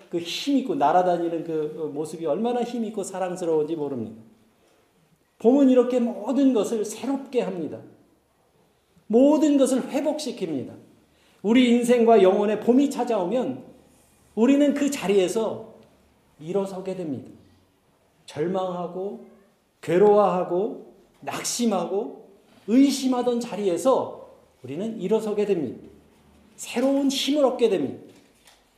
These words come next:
하나님이 주시는 그 새 힘이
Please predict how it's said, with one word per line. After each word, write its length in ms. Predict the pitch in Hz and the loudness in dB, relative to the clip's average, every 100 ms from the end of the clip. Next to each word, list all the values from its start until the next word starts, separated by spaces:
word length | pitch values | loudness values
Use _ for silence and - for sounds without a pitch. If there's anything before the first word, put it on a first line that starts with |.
| _ _ | _ _
하나님이 600 | - 262 302 302 277 269 | -6 2 4 6 8 6
주시는 480 | 247 240 254 247 240 | 4 4 4 4 4
그 100 | 233 | 2
새 240 | 220 220 233 | 2 2 0
힘이 560 | 226 220 269 170 113 | 0 2 4 2 0